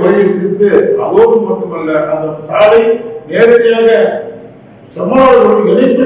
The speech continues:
சாலையாக குறைத்தல் அம்மா கொடுத்தார். அது பல்வேறு திட்டங்களை கொடுத்திருக்கிறோம். அம்மாவுடைய ஆட்சியில ஒவ்வொரு திட்டங்களையும் சிறப்பாக செய்து கொடுத்த அடிப்படையில தான் மீண்டும் ரெண்டாயிரத்தி பதினாறுல தேர்தல் அப்ப எனக்கு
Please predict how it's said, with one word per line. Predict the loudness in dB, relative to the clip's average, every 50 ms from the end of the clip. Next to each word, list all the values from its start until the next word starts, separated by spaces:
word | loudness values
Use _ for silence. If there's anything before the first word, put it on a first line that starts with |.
| 0
சாலையாக | 2 2 2 2 2 0 -2 -4
குறைத்தல் | -4 -4 -4 -4 -2 -2 -2 0
அம்மா | 0 0 0 0 -2 -2
கொடுத்தார். | -6 -10 -10 -12 -12 -14 -14 -16 -18 -20 -20 -20 -20 -20 -16
அது | -14 -14 -14 -14 -14 -14
பல்வேறு | -12 -10 -8 -4 -2 -2 0 0 -2 -2
திட்டங்களை | -2 -2 -2 -2 -2 0 -2 -2
கொடுத்திருக்கிறோம். | -2 -2 -4 -6 -8 -10 -12 -14 -12 -12 -10 -10 -10 -10 -12 -16 -18 -20 -20 -20 -16 -12
அம்மாவுடைய | -8 -2 0 0 2 2 2 0 2 2 2
ஆட்சியில | 0 0 -2 -4 -4 -4 -4 -4 -4 -6 -8 -10 -14 -18 -20 -14 -8 -4 -4
ஒவ்வொரு | -2 0 2 2 2 2 2 2 2 2 0
திட்டங்களையும் | -2 -2 -2 -2 -2 0 0 0 2 2 2 0 -2 -4 -4
சிறப்பாக | -4 -4 -4 -4 -4 -4 -4 -4 -4 -6 -6 -6 -6
செய்து | -6 -4 -2 -2
கொடுத்த | 0 -2 -2 -2 -4 -4 -4
அடிப்படையில | -6 -8 -10 -10 -12 -12 -10 -8 -6 -4
தான் | -4 -4 -4 -6 -10 -14 -18 -20 -20 -16 -8
மீண்டும் | -4 -2 0 0 2 2 2 2 2 0 -2
ரெண்டாயிரத்தி | -2 0 0 2 2 2 0 0 -2 -4 -6 -4 -2 0 0 0 0 -2 -6 -8 -14 -16 -20 -20 -20 -20 -14 -6 -2
பதினாறுல | 0 2 2 4 4 4 2 2 2 0 -2 -2 -2
தேர்தல் | -2 -2 -4 -2 -2 0 0 0
அப்ப | -2 -2 -2 -2 -2
எனக்கு | -2 -2 -4 -4